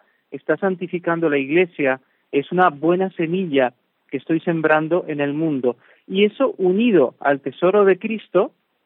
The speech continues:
porque si no está unido a Cristo, en sí mismo no tiene valor porque son obras hechas por hombres, eh, mortales y, y débiles, pero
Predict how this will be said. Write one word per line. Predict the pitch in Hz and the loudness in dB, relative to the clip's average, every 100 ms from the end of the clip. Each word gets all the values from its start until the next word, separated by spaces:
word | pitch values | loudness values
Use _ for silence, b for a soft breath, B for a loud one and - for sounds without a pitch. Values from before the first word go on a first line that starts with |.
| _ | _
porque | 147 143 | -6 -6
si | - | -8
no | 135 147 | -6 -4
está | 180 | -2
unido | 175 185 | 0 2
a | 175 | 2
Cristo, | 190 202 - 139 139 156 | 0 -6 -2 -4 -4 -8
en | 147 | -10
sí | 139 151 | -8 -6
mismo | 175 196 | -4 0
no | 185 | -2
tiene | 175 165 165 | 0 0 0
valor | 156 147 156 185 | 0 2 4 4
porque | 175 151 143 | 2 -2 -4
son | 156 | -2
obras | 156 160 156 151 b b b b | 0 2 2 0 b b b b
hechas | 151 - 165 | -4 0 -2
por | - 156 | 0 2
hombres, | 156 156 156 151 _ b b | 2 2 0 0 _ b b
eh, | - 139 135 139 | -2 0 0 0
mortales | 147 147 - 151 147 151 147 | -2 -2 4 4 4 2 -2
y, | 143 135 156 | -8 -10 -10
y | |
débiles, | 139 156 156 151 151 156 _ _ _ _ - | -2 -2 -2 -2 0 -2 _ _ _ _ 0
pero | 175 240 | 2 2